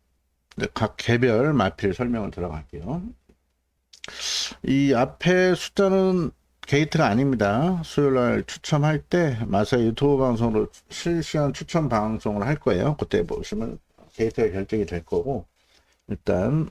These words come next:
우선 순위, 출전 우선 순위 마필 숫자인 만큼 이걸 게이트로 보시면 안 된다 말씀을 드리겠고,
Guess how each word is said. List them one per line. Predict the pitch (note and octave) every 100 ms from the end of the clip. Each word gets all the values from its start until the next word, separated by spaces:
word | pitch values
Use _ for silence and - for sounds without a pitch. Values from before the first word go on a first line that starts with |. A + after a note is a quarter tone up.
| _
우선 | - A#2+ C#3+ C#3+
순위, | C#3+ - F#3 A2 -
출전 | E3+ E3 D3+
우선 | A2 B2+ A#2+
순위 | A2+ - F3 D#3
마필 | A2 F#2 - F2+ G#2 B2+
숫자인 | - - C#3+ A2+
만큼 | F#2 - D3 C#3 - _ _ -
이걸 | F#2+ A2 A2 A2
게이트로 | - B2+ C#3+ C#3+ B2+
보시면 | A2+ A#2+ F2
안 | E2
된다 | F2 E2
말씀을 | D#2 D2 E2+ D#2
드리겠고, | - D#2 - - A2